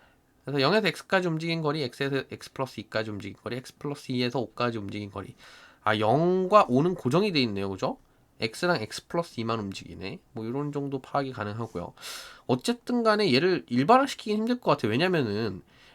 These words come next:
X가 일을 넘어가 버리면은 함수 자체가 달라지기 때문에, 어, 이거를, 어, 딱 일반화시키기는 좀, 음,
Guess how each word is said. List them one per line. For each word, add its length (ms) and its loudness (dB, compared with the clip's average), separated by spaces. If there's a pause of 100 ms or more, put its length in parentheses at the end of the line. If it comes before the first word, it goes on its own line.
X가 400 2
일을 200 2
넘어가 380 6
버리면은 680 0 (100)
함수 320 2
자체가 380 2
달라지기 480 0
때문에, 600 -4 (920)
어, 180 -10
이거를, 540 -8 (300)
어, 420 -12 (160)
딱 100 -4
일반화시키기는 1000 0
좀, 420 -2 (140)
음, 260 -16